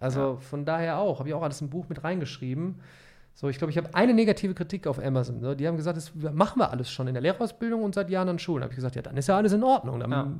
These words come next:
Speaker 1: dann brauchen wir ja uns um nix, nix
Speaker 2: Ja.
Speaker 1: zu kümmern." Es hapert an wirklich da vielen Sachen. Und, ähm, vermeintlich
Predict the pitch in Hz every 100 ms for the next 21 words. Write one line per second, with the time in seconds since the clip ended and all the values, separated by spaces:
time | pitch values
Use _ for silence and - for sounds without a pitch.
0 | - 127 147 160 185 214 226 214 208 196
1 | 196 196 208 202 - - - - - -
2 | 185 139 135 185 160 120 - - - _
3 | 135 - - - 151 160 151 131 139 131
4 | 139 147 - 131 - 143 127 131 135 120
5 | 123 123 117 127 123 123 127 - - -
6 | - - - _ - 143 131 151 170 135
7 | -